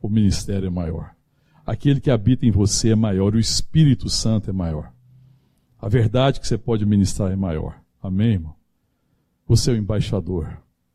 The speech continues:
Porte-se como tal. Você tem uma autoridade para vencer isso. A autoridade que eu te dei como embaixador é a autoridade de ser paciente com os outros. Amém, irmão? E aí ele continua,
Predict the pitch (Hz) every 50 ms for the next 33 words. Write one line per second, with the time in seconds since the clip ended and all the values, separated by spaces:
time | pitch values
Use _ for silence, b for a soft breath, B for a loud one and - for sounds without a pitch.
0 | _ _ _ _ _ _ _ _ _ _ _ _ _ - 135 123 117 104 - -
1 | - - - 113 107 98 - - - 95 90 85 82 - - _ _ _ _ _
2 | _ - 110 - 127 - - 110 107 110 104 101 - 117 107 98 95 92 104 104
3 | 110 110 110 101 104 101 - 107 101 98 90 98 92 90 - - - 98 87 90
4 | 95 95 90 - - - - - - - - _ _ _ _ _ _ _ _ _
5 | _ _ _ _ _ _ _ _ _ _ _ _ _ - 113 104 - 123 110 107
6 | 107 110 110 120 123 117 - - - 117 - - 117 113 110 110 - - 107 104
7 | 104 95 - 104 104 - - 120 101 90 104 104 107 113 120 113 - - - _
8 | _ _ _ _ - 120 107 104 - - 117 98 98 92 87 104 107 104 98 95
9 | - - - 110 104 95 - - - 107 90 - - - 92 87 87 - - -
10 | - - - - - - - - - - - - - - - - - _ _ _
11 | _ _ _ _ - 92 90 95 110 110 98 90 76 73 - _ _ _ _ _
12 | _ _ _ _ _ - - 120 120 123 139 - - 131 - - 147 127 123 127
13 | 123 107 95 -